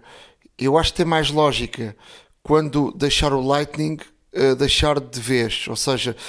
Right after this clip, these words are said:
seja para um carregamento de indução. Ehm, agora na, na, na Mobile, eh,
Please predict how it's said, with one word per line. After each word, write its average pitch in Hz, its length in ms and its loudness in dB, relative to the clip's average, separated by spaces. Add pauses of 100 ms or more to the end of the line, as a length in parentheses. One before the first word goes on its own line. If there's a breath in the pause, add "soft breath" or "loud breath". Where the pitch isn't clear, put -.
(160 loud breath)
seja 151 380 0
para 151 180 2
um 147 80 0
carregamento 143 540 -2
de 143 100 -6
indução. 120 480 -4 (640 loud breath)
Ehm, 120 540 2 (680 loud breath)
agora 160 340 6
na, 160 260 4
na, 147 320 2
na 127 880 -8
Mobile, 135 760 2
eh, 123 720 -6